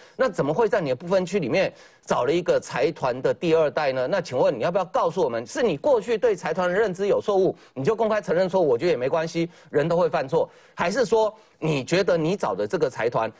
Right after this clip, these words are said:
跟你所，口中所谓的用刀叉吃人肉财团是不一样的？那你也告诉我们，国内哪些财团用刀叉吃人肉，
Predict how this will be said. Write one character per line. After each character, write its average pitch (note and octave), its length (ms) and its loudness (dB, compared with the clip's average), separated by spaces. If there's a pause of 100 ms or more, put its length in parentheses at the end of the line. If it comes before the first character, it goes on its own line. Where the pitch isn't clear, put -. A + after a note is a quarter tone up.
(120)
跟 A3+ 180 2
你 F#3 140 -2
所， D3 400 0
口 B2 220 0
中 C#3+ 180 0
所 B2 160 0
谓 D#3+ 140 4
的 C#3+ 120 0
用 F#3 180 2
刀 F3+ 220 0
叉 E3+ 220 -4
吃 F3+ 220 -2
人 C#3 120 2
肉 D#3 160 0
财 B2 160 -4
团 B2 140 -2
是 B2+ 100 -10
不 F#3+ 200 2
一 F3+ 60 0
样 G3+ 180 2
的？ C3 120 -2 (200)
那 C#4+ 120 2
你 G3+ 120 2
也 G#3+ 160 2
告 A3+ 180 0
诉 G#3+ 140 0
我 E3 100 2
们， C#3 180 -2 (240)
国 F#3 160 2
内 C4 160 2
哪 D3+ 160 -2
些 G3+ 200 0
财 D3+ 180 -4
团 D3+ 180 -2
用 F#3+ 200 -2
刀 F3 240 0
叉 E3+ 200 -4
吃 F3 200 -6
人 C#3+ 180 2
肉， E3 180 0